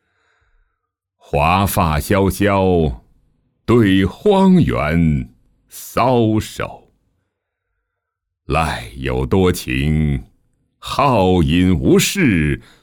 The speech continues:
思古人闲手。岁岁登高，年年落帽，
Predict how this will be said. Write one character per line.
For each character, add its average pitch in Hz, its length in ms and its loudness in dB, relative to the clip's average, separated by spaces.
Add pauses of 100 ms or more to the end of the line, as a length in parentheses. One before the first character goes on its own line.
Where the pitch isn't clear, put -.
思 - 420 0
古 95 360 2
人 127 420 2
闲 160 640 0
手。 - 500 -10 (1120)
岁 92 580 -2
岁 73 380 -2
登 92 300 0
高， 90 560 0 (480)
年 156 520 2
年 82 220 2
落 156 380 4
帽， 82 580 0